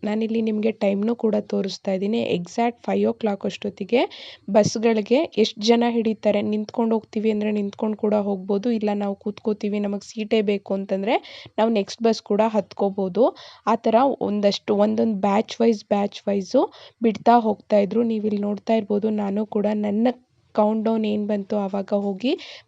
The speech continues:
ಬಸ್ನ ಹತ್ತಿ ಕೂತ್ಕೋತಾ ಇದ್ದೀನಿ. ಸೀಟ್ ಸಿಕ್ಕತ್ತೆ almost, ಅಷ್ಟೊಂದು ಸೀಟಿಗೇನ್ ರಶ್ ಆಗಲ್ಲ. ಅಕಸ್ಮಾತ್ ಸೀಟ್ ಸಿಕ್ಲಿಲ್ಲ ಅಂತಂದ್ರೂನು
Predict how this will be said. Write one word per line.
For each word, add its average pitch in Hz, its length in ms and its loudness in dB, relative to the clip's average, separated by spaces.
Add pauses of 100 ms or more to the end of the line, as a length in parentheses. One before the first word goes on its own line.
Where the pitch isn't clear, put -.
ಬಸ್ನ 208 380 2
ಹತ್ತಿ 214 360 -2
ಕೂತ್ಕೋತಾ 208 640 -2
ಇದ್ದೀನಿ. 196 480 0 (380)
ಸೀಟ್ 269 240 0
ಸಿಕ್ಕತ್ತೆ - 840 0
almost, 233 640 0
ಅಷ್ಟೊಂದು 226 400 0
ಸೀಟಿಗೇನ್ 214 580 -2
ರಶ್ 196 280 0
ಆಗಲ್ಲ. 208 420 0
ಅಕಸ್ಮಾತ್ 269 460 -2
ಸೀಟ್ 240 260 -2
ಸಿಕ್ಲಿಲ್ಲ 220 440 0
ಅಂತಂದ್ರೂನು 214 720 -2